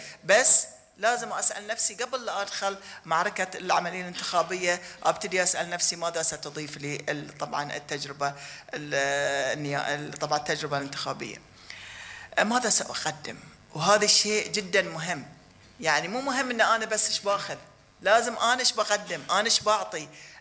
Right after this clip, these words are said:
ال-، ال-، آه، دائرتي الانتخابية شنو اللي محتاجة؟ لا، يعني إحنا أتذكر يقولوا لنا جهزوا ملفات، جهزوا ملفات. الملفات اللي نجهزها، آه، طبعًا هذه ملفات، آه، تناقش شنو؟ تناقش التحديات، تناقش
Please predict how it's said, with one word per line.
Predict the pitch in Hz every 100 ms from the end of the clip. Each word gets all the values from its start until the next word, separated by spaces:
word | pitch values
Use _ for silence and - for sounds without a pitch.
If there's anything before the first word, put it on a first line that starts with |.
| -
ال-، | 180 185
ال-، | 165 180 180
آه، | 131 180 185 185 165
دائرتي | 180 202 247 247
الانتخابية | 226 220 - 220 214 226
شنو | 220 247 247
اللي | 214
محتاجة؟ | 208 - 220 202 175 143 - - - -
لا، | 175 185 147 -
يعني | 160 175 196 -
إحنا | 214 240 226
أتذكر | 208 220 247 - 247 226 -
يقولوا | 185 214 226
لنا | 233 - -
جهزوا | 233 202 208
ملفات، | 196 196 214 175 -
جهزوا | 208 208 214
ملفات. | 202 196 190 160 - - - - -
الملفات | 208 226 233 302 320
اللي | 254 233
نجهزها، | 220 202 240 214 175 170 226 - - -
آه، | 190 196
طبعًا | 247 254 254
هذه | 240 269 262
ملفات، | 226 233 233 262 294 302 - - -
آه، | 196 180 165 147 127 202
تناقش | 240 262 277 -
شنو؟ | 262
تناقش | 208 226 226 233
التحديات، | - 240 226 196 254 285 202 -
تناقش | - 220 240 240 -